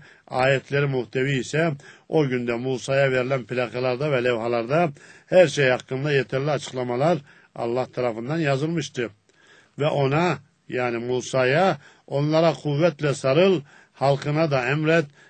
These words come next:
ellerinden gelen en güzel biçimde onlara sarılsınlar." dedik. "Size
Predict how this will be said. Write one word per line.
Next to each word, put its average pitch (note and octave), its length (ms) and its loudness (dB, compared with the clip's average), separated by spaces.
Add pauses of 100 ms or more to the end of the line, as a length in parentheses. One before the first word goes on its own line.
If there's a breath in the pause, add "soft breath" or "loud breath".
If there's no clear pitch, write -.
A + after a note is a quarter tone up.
(100)
ellerinden C3 680 -2
gelen C#3 460 2 (300 loud breath)
en F3 240 0
güzel C3+ 360 0
biçimde B2+ 580 -2 (380 soft breath)
onlara B2 520 -2
sarılsınlar." B2 760 -4
dedik. G#2 340 -10 (640 soft breath)
"Size D3 540 2